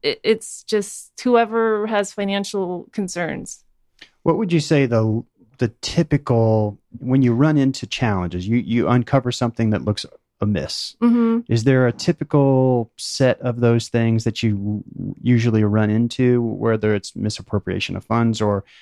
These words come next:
Speaker 2: accidental, you know, flowed into the wrong, wrong channels? What, what do you typically find more often than other, other problems?
Speaker 1: Typically, one of the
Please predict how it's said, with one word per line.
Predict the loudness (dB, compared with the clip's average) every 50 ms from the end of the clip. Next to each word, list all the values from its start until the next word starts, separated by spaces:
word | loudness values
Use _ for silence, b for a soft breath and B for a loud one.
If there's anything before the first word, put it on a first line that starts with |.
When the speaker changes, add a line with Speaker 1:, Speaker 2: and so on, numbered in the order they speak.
| b b b b b b _ _ -6 -6
Speaker 2:
accidental, | -6 -4 -4 -4 0 0 0 2 2 2 2 4 4 2 2 0 0 -2 -4 -8 _ _ _ _ -16 -16 -16 -16 _ -18
you | -16 -16 -16 -14 -10 -6 -4 -4
know, | -4 -4 -6 -10 _ -20 -20 -20 -20 -14 -6
flowed | 0 2 2 2 4 2
into | 0 0 0 -2 -2
the | -4 -2
wrong, | 0 0 0 2 2 2 0 -2 -4 -6 -12 _
wrong | -4 -2 0 0 0 0
channels? | 0 0 0 0 0 -2 -4 -2
What, | 0 0 0 0
what | 0 -2 -2
do | 0
you | 0 -2
typically | -2 -4 -4 -4 -2 -2 -2 -2 -2 -4
find | -4 -4 -2 -2 0 0 0 0 -2 -4
more | -2 0 2 2 2 2 0
often | -4 -4 -4 -4 -2 0
than | 0 2 2
other, | 0 0 -2 -4 -8 -10 _ _ _ -8
other | -6 -6 -6 -8
problems? | -10 -10 -12 -10 -10 -10 -12 -14 -16 -16 -18 b b b b b b _ _ _ _ _ _ _
Speaker 1:
Typically, | -6 -4 -4 -2 -2 -2 -2 0 0 2 2 0 -2 -4 -8 _
one | -8 -4 -2 -2 0 0
of | -2 -2
the | -2 -2 -2 -4 -6 -10